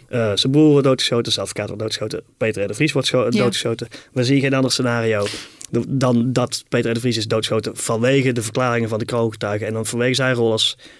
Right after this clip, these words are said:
Speaker 1: eh, vertrouwensman. Nou, dus gaan we hier nog meer? Ik geloof er, eh, sterk in dat er nog een tweede proces komt tegen mensen boven deze, eh, vermoede uitvoerders. We moeten nog steeds die slag om de arm, eh, nemen, want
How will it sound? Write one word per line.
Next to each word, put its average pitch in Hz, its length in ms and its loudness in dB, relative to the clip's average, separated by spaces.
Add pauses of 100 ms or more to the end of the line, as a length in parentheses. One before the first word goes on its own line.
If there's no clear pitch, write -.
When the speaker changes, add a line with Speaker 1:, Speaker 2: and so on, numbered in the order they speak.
(140)
Speaker 1:
eh, 110 180 -2
vertrouwensman. 104 720 -4 (520)
Nou, 120 240 0
dus - 380 2 (500)
gaan 170 260 2
we 160 60 4
hier 156 140 6
nog 160 100 4
meer? 165 320 2
Ik 170 240 0
geloof 170 280 4
er, 151 180 -2
eh, 135 140 0
sterk 165 400 2
in 151 100 4
dat 139 140 2
er 143 60 2
nog 131 120 2
een 127 80 0
tweede 135 260 2
proces 123 380 0
komt 113 300 -2
tegen 113 400 0
mensen 110 380 -2
boven 127 280 2
deze, 151 460 2 (360)
eh, 123 100 -4
vermoede 156 280 4
uitvoerders. 151 580 2
We - 40 -10
moeten 107 200 -4
nog - 80 -8
steeds 117 200 0
die 110 80 0
slag 117 140 -4
om 110 120 -2
de 101 80 -4
arm, 120 260 0
eh, 120 120 0
nemen, 120 340 0
want 117 260 -4